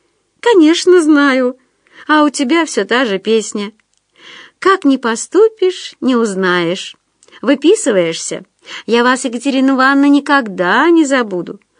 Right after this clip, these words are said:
А как поступишь заново?" "Кто вы? Откуда вы меня знаете?" "Да вот уж, знаю. Как такого забыть?" Ну все. Попался. Конечно.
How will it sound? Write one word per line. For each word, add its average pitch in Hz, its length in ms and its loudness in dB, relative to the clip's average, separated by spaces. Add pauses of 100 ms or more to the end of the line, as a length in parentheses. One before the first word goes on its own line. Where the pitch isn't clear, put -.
(360)
А 285 140 -2
как - 240 -4
поступишь 262 580 -4
заново?" 254 600 -2 (880)
"Кто 302 420 0
вы? 214 160 -2
Откуда 370 300 2
вы 349 100 6
меня 269 200 4
знаете?" 214 680 -4 (460)
"Да 392 140 2
вот 349 260 2
уж, - 260 -2
знаю. 233 640 0 (400)
Как 214 280 -2
такого 247 440 0
забыть?" 214 640 -2 (1200)
Ну 208 220 -6
все. - 420 -14 (1080)
Попался. 330 680 -6 (800)
Конечно. - 720 -8